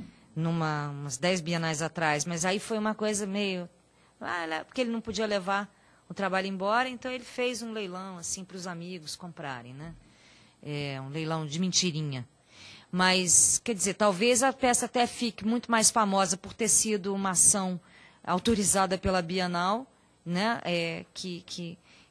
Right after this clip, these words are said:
que fazia disso, né, di-, é, dinheiro e, e, é, tá na hora? Ah. E, <laughs> e, é,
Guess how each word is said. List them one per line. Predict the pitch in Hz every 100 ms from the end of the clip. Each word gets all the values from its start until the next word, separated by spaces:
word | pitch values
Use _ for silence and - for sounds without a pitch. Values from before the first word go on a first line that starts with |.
| _
que | - 175 - 170 160
fazia | - 190 156 151 190 175
disso, | 151 165 - 170 160 -
né, | 170 185 165 64 147
di-, | 151 -
é, | 160 151
dinheiro | 143 160 170 170 208 247 208
e, | 175 165 - - - _
e, | 185 180 180 175 165 160 147 120 _ _ _ - - 190
é, | 170 151 147 143 139 131 - _ _ _ _ _ _ _ _ _
tá | 175
na | 147 175
hora? | 233 208 165 _ _ - 160 151 -
Ah. | 156 143 269 - _ _ - - - _ _ _ _ _
E, | - 170 170 175 175 170 165 196 151 - - - - - - - -
<laughs> | 175 - - _ 185 - - - 220 -
e, | 208 214 208 208 196 196 190 185 190 -
é, | 190 185 185 185 180 175 170 165